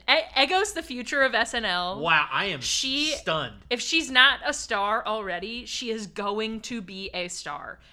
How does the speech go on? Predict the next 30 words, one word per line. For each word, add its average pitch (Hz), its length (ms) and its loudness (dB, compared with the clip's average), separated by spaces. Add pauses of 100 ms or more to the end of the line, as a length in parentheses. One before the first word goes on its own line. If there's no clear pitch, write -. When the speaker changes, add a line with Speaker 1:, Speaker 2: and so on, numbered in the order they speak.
(140)
Speaker 1:
Ego 269 220 4
Nwodim 233 460 -2
is 196 160 -8
going 202 480 -4
to 226 140 -8
win 196 260 -8
an 175 240 -10
Emmy. 262 600 -4 (280)
She - 280 -4
might 214 300 -2
even 220 380 -6
win 208 280 -4
a 196 60 -4
Golden 185 420 -10
Globe, 185 640 -6 (180)
maybe 220 380 -2 (180)
even 196 240 -8
an 190 140 -6
Oscar. 165 540 -8 (160)
She 233 240 -2
Speaker 2:
Wow. 311 60 -4
Speaker 1:
has 269 140 0
a 240 140 2
long 233 640 0
career 214 560 0
ahead 202 300 2
of 220 120 2
her. 262 420 4
Speaker 2:
I 139 120 -2
am 143 280 -4